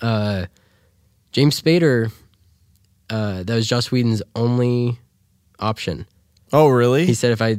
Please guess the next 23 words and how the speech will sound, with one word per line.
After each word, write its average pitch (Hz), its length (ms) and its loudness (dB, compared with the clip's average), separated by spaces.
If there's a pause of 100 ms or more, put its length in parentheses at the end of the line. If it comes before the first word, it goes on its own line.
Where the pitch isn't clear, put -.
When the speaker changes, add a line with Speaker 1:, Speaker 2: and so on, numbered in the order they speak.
(140)
Speaker 1:
can't 123 200 -2
get 113 140 -4
James 113 280 -2
Spader, 101 280 -2
I 92 40 -4
don't 92 140 -4
wanna 95 160 -4
do 90 160 -6
Ultron." 85 460 -12 (120)
Speaker 2:
Whoa. 104 840 2
Speaker 1:
Uh, 90 500 -6 (880)
and 117 120 0
they 120 80 2
don't 127 280 2
alter 120 320 0
his 113 140 0
voice 110 460 -2
whatsoever. 101 580 -6 (1200)
Speaker 2:
Well, 175 200 4
there's, 117 360 0
yes, 143 420 -4
they 104 120 -4
do. 92 320 -6